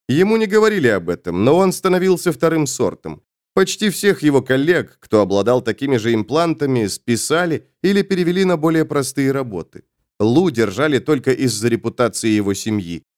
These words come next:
но он уже тогда понимал, что его ждет. Это было лишь вопросом времени. Обозленный на технологический прогресс, который год за годом лишал его семью права на жизнь,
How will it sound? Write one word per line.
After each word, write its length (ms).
но 160
он 100
уже 160
тогда 300
понимал, 440
что 220
его 220
ждет. 400
Это 240
было 240
лишь 300
вопросом 640
времени. 500
Обозленный 760
на 100
технологический 840
прогресс, 560
который 360
год 280
за 100
годом 340
лишал 340
его 200
семью 340
права 300
на 140
жизнь, 360